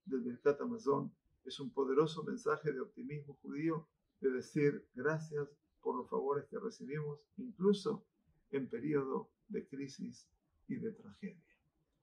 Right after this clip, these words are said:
Algo más que nos ayuda a comprender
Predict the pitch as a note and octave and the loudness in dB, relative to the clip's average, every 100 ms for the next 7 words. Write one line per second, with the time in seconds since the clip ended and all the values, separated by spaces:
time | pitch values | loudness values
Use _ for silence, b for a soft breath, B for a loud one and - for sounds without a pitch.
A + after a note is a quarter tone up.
0 | _ F3 D#3+ B2 A#2+ - - - _ - | _ -2 0 0 -2 -6 -14 -20 _ -20
1 | _ _ - C4 A#3 - D3 F#3 - A#3 | _ _ -8 -6 -6 -8 -6 -6 -6 -8
2 | B3 A3 B3+ A3+ | -6 -6 -4 -6